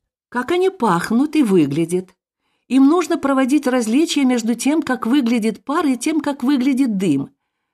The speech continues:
Хотя эти объекты похожи, с течением времени дети узнают, что они сильно отличаются друг от друга,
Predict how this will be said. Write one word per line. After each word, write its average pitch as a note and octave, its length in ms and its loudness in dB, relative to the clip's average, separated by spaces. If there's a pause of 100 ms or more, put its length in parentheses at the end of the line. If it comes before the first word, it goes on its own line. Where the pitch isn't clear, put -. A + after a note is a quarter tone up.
(140)
Хотя C4+ 260 -2
эти F3+ 220 0
объекты F3+ 440 0
похожи, A#3 600 -2 (200)
с - 100 -14
течением F#3+ 520 0
времени C4+ 420 4
дети F#3 340 2
узнают, A#3+ 440 2
что - 160 -6
они G3 180 2
сильно F#3+ 460 0
отличаются A3 720 -2
друг A3 240 -2
от A#3+ 100 -2
друга, B3+ 400 -2